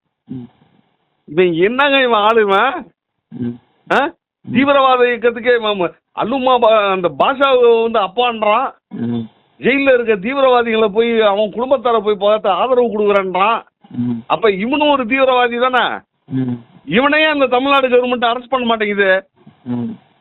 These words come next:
Speaker 2: ஆ, என்ன பண்ணுது இங்க இருக்க போலீஸு?
Speaker 1: ம்.
Speaker 2: ஆ?
Speaker 1: ம்.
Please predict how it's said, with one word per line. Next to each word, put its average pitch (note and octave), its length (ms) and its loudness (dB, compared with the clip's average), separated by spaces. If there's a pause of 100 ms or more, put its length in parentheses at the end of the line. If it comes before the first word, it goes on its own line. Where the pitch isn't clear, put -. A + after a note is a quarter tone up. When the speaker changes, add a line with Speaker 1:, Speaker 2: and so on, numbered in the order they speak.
(240)
Speaker 2:
ஆ, G#3 120 2
என்ன A3 300 2
பண்ணுது B3+ 340 0
இங்க A#3 140 2
இருக்க A#3 180 2
போலீஸு? G#3 480 0 (460)
Speaker 1:
ம். A#2+ 280 -10 (1040)
Speaker 2:
ஆ? A3+ 80 2 (400)
Speaker 1:
ம். B2 300 -6